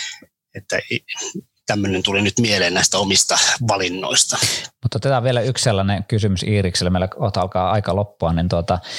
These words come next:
Speaker 2: ää, onko sulla tullut sit tämmönen, miten opettajat, niin kun, on onnistuneet sun mielestä tässä ryhmäytymisessä? Et oot se tavallaan, että jos haettaisiin semmosia, niin kun, hyviä ryhmäytymistapoja ja erityisesti jos löydät, niin kun, nimenomaan tästä etäopiskelusta jonkun, niin onks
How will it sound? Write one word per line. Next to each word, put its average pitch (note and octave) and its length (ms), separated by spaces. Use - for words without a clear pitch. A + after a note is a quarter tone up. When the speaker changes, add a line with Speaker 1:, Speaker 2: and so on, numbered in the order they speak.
Speaker 2:
ää, F#2+ 300
onko A#2+ 120
sulla C3+ 300
tullut D3+ 300
sit - 180
tämmönen, F#2+ 280
miten C3+ 360
opettajat, A2+ 560
niin G#2+ 140
kun, G#2+ 160
on A2+ 140
onnistuneet A2 520
sun G2+ 180
mielestä F#2 300
tässä F2+ 220
ryhmäytymisessä? F2+ 960
Et D#2 120
oot - 160
se A2 260
tavallaan, A#2+ 400
että G#2 140
jos - 280
haettaisiin A#2 440
semmosia, G#2+ 400
niin G#2 120
kun, G#2+ 260
hyviä B2+ 640
ryhmäytymistapoja F2 1080
ja F#2+ 220
erityisesti A2 480
jos G2 80
löydät, G2 240
niin G2+ 100
kun, G2+ 120
nimenomaan F#2+ 380
tästä F#2 280
etäopiskelusta E2+ 1200
jonkun, E2 360
niin D#2 200
onks - 420